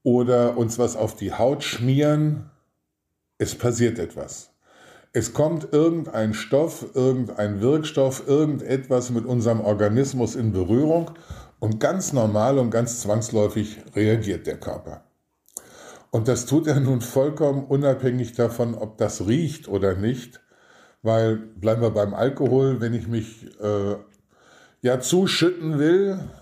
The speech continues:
dann geht's um den Alkohol. Ob der jetzt drin ist im Gin oder im Bier oder im Wodka, das ist vollkommen wurscht. Das ist die Geschmackskomponente. Was wirkt, ist der Alkohol.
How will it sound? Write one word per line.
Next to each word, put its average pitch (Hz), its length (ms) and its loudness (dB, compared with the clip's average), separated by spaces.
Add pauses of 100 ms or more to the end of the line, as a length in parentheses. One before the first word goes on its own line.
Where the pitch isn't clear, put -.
(300)
dann 120 140 -2
geht's 131 240 -4
um 120 100 0
den 123 160 -2
Alkohol. 101 520 -2 (1300)
Ob 107 160 -4
der 110 120 2
jetzt 113 400 -2
drin 113 240 2
ist 107 320 -4
im 98 160 -6
Gin 151 440 2
oder 101 260 0
im 95 220 -4
Bier 131 600 4
oder 101 180 0
im 95 140 -4
Wodka, 101 480 2
das 92 220 -2
ist 87 140 -8
vollkommen 82 560 -4
wurscht. - 360 -12 (880)
Das 98 180 0
ist - 200 0
die 104 80 0
Geschmackskomponente. 90 1400 -2
Was 95 320 0
wirkt, 117 340 0
ist 110 220 -4
der 110 120 0
Alkohol. 82 500 -6